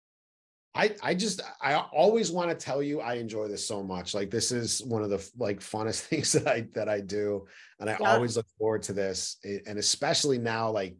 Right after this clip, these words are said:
Speaker 1: recognizing the fact that I feel fed, you know, when, when we're
Speaker 2: Yeah.
Speaker 1: done, um, is just amazing.
Speaker 2: Yeah.
Speaker 1: So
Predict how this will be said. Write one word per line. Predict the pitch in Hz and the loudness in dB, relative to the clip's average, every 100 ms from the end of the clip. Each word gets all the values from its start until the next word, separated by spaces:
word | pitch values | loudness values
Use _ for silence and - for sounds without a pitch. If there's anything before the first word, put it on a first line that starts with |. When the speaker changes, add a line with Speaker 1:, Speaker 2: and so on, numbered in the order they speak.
| - 104 | -10 -4
Speaker 1:
recognizing | 107 107 110 107 104 95 | -2 -2 -4 0 -2 -2
the | 95 | -8
fact | 92 98 92 90 | -8 -8 -8 -8
that | 92 | -8
I | 80 95 | -8 -10
feel | 92 - 107 120 113 110 95 - - _ | -10 -10 -4 0 2 2 -2 -8 -20 _
fed, | - - 120 107 90 - _ | -12 -2 2 2 0 -8 _
you | - 101 | -4 -2
know, | 98 92 | -2 -4
when, | 92 95 90 | -4 -6 -8
when | 98 95 | -6 -4
we're | 92 | -4
Speaker 2:
Yeah. | |
Speaker 1:
done, | 98 95 90 85 - | -4 -4 -8 -12 -14
um, | 92 90 87 85 87 - | -12 -10 -10 -10 -10 -8
is | 113 | -4
just | 120 | -2
amazing. | 104 98 101 87 78 76 _ _ _ - | 0 0 0 -2 -10 -14 _ _ _ -4
Speaker 2:
Yeah. | 190 208 101 | 0 4 4
Speaker 1:
So | - | 4